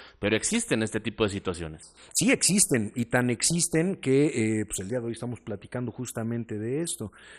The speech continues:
Speaker 2: y tan estamos platicando, eh, de esto que no dudo que después también ustedes que nos están escuchando, pues, nos puedan mandar una, un, una historia, ¿no? Una historia tal vez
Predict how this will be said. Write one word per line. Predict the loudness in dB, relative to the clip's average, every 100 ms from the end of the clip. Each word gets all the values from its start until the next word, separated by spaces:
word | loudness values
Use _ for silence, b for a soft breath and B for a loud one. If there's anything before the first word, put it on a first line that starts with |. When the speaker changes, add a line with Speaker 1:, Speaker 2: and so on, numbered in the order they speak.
| B
Speaker 2:
y | -4 0
tan | 2 4 4
estamos | 2 0 0 0 -2
platicando, | -2 -2 -2 -4 -2 4 6 6 6 4
eh, | 2 4
de | 6
esto | 6 4 0
que | 2
no | 4 4
dudo | 4 4 2
que | 0 -4
después | -4 -2 4 6 6 0 B B B
también | -4 0 2 2
ustedes | 0 0 0
que | -2
nos | -4 -4
están | -4 -4 -4
escuchando, | -6 -6 -4 -2 -2 -4 B B
pues, | -4 0
nos | 0 0
puedan | 0 0 0
mandar | -2 -2 0 0 0
una, | 0 -2 0 2 2 0 -2
un, | 0 0 0
una | 0 0
historia, | 0 -2 0 0 0 -2
¿no? | -2 -4 -6 B B B -4
Una | 0 0
historia | 0 2 2 2 0
tal | 0 2
vez | 4 4 2 -4 -8